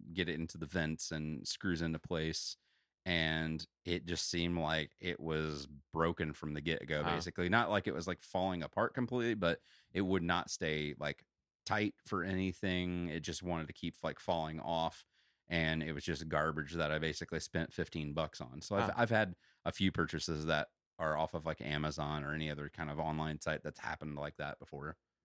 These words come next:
Speaker 2: That makes sense.
Speaker 1: Yeah.
Speaker 2: I regret, uh, buying a car 'cause now I'm expected to go to work. <laughs>
Speaker 1: Oh.
Speaker 2: No, that's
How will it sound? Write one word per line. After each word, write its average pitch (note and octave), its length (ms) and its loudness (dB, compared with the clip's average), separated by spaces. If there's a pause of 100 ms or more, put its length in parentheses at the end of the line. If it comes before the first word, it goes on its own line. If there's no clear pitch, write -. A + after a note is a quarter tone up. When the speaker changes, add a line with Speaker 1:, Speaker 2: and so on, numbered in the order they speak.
(100)
Speaker 2:
That F3 80 -6
makes C#4+ 160 -8
sense. G2 320 -4 (200)
Speaker 1:
Yeah. C2+ 100 -6 (500)
Speaker 2:
I G#2 60 4
regret, A2 500 6
uh, F2+ 400 8
buying G#2 300 4
a F2+ 60 0
car F#2+ 520 4 (100)
'cause F#2 200 -4
now G2 160 4
I'm F#2 100 4
expected F2 440 0
to F2+ 40 0
go F2 140 4
to E2+ 80 4
work. E2 340 0 (500)
<laughs> - 20 2
Speaker 1:
Oh. C3+ 1000 6
Speaker 2:
No, E2 380 6 (240)
that's - 20 2